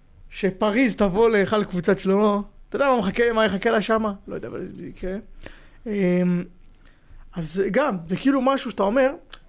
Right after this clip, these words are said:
אתה יודע, היו חוזרים איזה שני הפסדים כאלו של פריז ופרומיטי, חוזרים להם איזה משחק בית עם בדלונה, מלא, המגרש מלא, וזה מרים אותך, זה דוחף אותך.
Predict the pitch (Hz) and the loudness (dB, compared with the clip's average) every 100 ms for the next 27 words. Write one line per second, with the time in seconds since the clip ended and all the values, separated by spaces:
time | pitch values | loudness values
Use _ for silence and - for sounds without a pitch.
0 | _ - 196 233 - - 196 247 247 220 | _ -4 0 0 -2 -8 -2 0 0 0
1 | 208 269 233 190 175 226 220 - 185 214 | -2 0 2 0 0 -2 -2 -2 0 0
2 | 196 180 170 165 156 160 202 208 160 156 | 0 0 0 -8 -8 -8 -6 -6 -6 -4
3 | 160 156 156 151 165 175 214 202 208 - | -4 -4 -8 -8 -6 -2 0 0 0 -8
4 | - - - - - 180 233 262 220 180 | -20 -20 -20 -18 -10 -6 -2 0 0 0
5 | 175 160 220 185 175 196 170 - - 190 | -4 -4 -4 -2 0 0 -2 -8 -8 -4
6 | 185 170 175 233 208 185 240 - - - | -2 0 -2 -2 -4 -6 -10 -20 -20 -20
7 | - - - 254 262 269 226 202 208 240 | -20 -20 -16 -8 0 2 2 -2 -4 -6
8 | 208 220 214 185 180 - - - - - | -6 -2 0 0 -4 -12 -20 -20 -20 -20
9 | - - _ _ - - - - - - | -20 -20 _ _ -20 -20 -20 -20 -20 -12
10 | 196 208 247 370 440 - 190 170 202 285 | -4 -2 0 0 0 -4 -6 0 0 0
11 | 311 311 | -4 -10